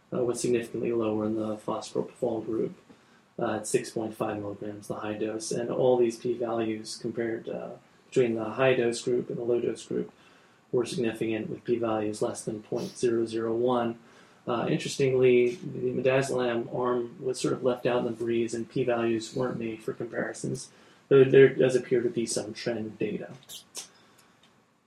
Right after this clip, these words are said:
Let's see, they also had, uh, six patients with, uh, sedation scores of zero to one. So these are patients that, uh, went into too deep sedation. Uh, and these average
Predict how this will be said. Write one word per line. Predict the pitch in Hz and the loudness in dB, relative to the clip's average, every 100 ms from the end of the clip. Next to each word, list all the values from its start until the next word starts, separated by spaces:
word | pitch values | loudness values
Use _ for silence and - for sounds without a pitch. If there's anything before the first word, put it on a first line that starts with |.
| _ _ _ _ _ _ _ _ _ _ _ _ _ _ _ _ _ - | _ _ _ _ _ _ _ _ _ _ _ _ _ _ _ _ _ -10
Let's | 135 - | -8 -6
see, | - 147 139 - | -4 2 4 6
they | 131 147 | 6 8
also | 151 151 147 | 8 8 4
had, | 135 131 | 4 6
uh, | 127 123 | 4 4
six | 123 - 185 | 0 -4 -4
patients | - 147 139 143 135 131 135 - - - | 2 2 4 2 2 2 0 -4 -8 0
with, | 131 131 123 131 | 6 6 6 0
uh, | 117 | -4
sedation | - 135 139 139 | 0 2 2 0
scores | 127 - 131 127 123 120 | -2 2 6 8 6 4
of | - 131 120 | -2 -2 0
zero | 120 127 143 143 135 | 0 2 6 10 8
to | 135 127 | 8 0
one. | 123 120 117 117 - | 2 2 0 -2 -4
So | 135 | 0
these | 123 123 | 2 2
are | 117 | 0
patients | 123 117 131 120 - | 0 -2 -4 -8 -6
that, | 123 - | -8 -6
uh, | 127 123 | -6 -2
went | 127 120 120 | -2 -2 -4
into | 120 117 113 110 | -6 -4 -6 -4
too | - 131 | -2 -2
deep | - - | -2 -6
sedation. | - - - - 123 - - - - - - _ - | -6 -6 -4 -6 -6 -10 -20 -20 -20 -20 -20 _ -8
Uh, | 120 - | -4 -2
and | - 123 | 0 6
these | 131 127 127 - | 8 8 4 0
average | 135 127 123 123 - - | 4 6 6 4 2 -6